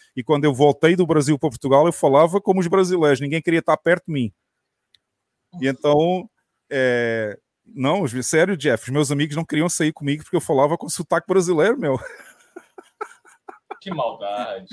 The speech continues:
Speaker 1: Foi muito complicado eu voltar a ter o sotaque portuga, e eu às vezes eu volto um pouquinho só no sotaque brasileiro para toda a gente entender o que eu, en-,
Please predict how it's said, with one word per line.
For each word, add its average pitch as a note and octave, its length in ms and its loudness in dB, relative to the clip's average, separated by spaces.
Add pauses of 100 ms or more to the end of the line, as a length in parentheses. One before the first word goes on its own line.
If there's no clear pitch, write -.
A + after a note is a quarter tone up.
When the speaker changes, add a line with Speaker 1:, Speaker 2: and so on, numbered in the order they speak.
(300)
Speaker 1:
Foi F3 200 2
muito F3 240 2
complicado E3 680 2
eu E3 160 2
voltar D3 360 2
a D3 60 0
ter D3 180 -2
o C#3+ 60 0
sotaque C#3 500 -2
portuga, C3+ 600 -2 (480)
e C3 460 -2
eu D3 140 2
às C#3 120 2
vezes C#3+ 280 -2
eu D#3+ 120 0
volto C#3 360 2
um D3 60 -12
pouquinho C#3+ 420 -6
só C3+ 240 -2
no C3+ 80 -8
sotaque B2 420 -6
brasileiro A#2 420 -4
para C3+ 140 -6
toda B2+ 180 -4
a A#2+ 60 0
gente B2+ 240 -8
entender B2+ 340 -2
o B2+ 80 -2
que - 80 -18
eu, G#2+ 540 -8 (220)
en-, G#2+ 100 -8